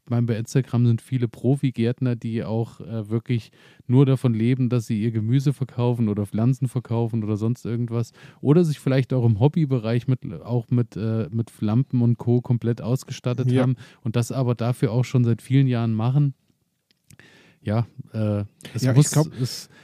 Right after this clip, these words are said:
Speaker 1: ich glaub, die, die Gefahr ist sehr groß, dass man sich verleiten lässt, dass man immer so denkt, "Ach, bei mir sieht's ja wirklich nach gar nichts
Speaker 2: Ja,
Speaker 1: aus" und
Speaker 2: man
Speaker 1: so.
Speaker 2: kriegt so
Speaker 1: Nee,
Speaker 2: eine schlechte Stimmung
Speaker 1: ja.
Speaker 2: irgendwie, ne?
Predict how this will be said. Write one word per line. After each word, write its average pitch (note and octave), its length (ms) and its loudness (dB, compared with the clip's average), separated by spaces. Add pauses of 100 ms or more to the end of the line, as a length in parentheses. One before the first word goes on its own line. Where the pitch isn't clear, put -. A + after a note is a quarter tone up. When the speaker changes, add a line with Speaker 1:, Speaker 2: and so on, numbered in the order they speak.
(120)
Speaker 1:
ich B2 160 -6
glaub, B2+ 300 2
die, B2 260 -2 (140)
die C3 80 2
Gefahr A#2+ 420 0
ist C#3+ 160 -2
sehr B2+ 160 0
groß, B2+ 380 0
dass B2 120 -2
man A#2+ 160 2
sich A#2+ 140 -2
verleiten A2 480 -6
lässt, A#2+ 220 -4
dass A2+ 100 -2
man A#2 160 2
immer A#2 220 0
so A#2 100 0
denkt, A2+ 340 0
"Ach, - 140 -14
bei A2 140 -4
mir F#2+ 160 -8
sieht's A#2 260 -10
ja A2 160 -4
wirklich A2 300 -4
nach G2+ 160 -6
gar G#2 180 -2
nichts C#3 180 0
Speaker 2:
Ja, A#2+ 180 2
Speaker 1:
aus" D3 80 4
und E3+ 80 4
Speaker 2:
man E3 80 6
Speaker 1:
so. C3 200 4 (300)
Speaker 2:
kriegt D3 240 0
so C#3 60 6
Speaker 1:
Nee, F3 80 8
Speaker 2:
eine E3 60 6
schlechte D3+ 360 2
Stimmung A2 240 2
Speaker 1:
ja. B2+ 180 6
Speaker 2:
irgendwie, B2 400 0
ne? D3 160 4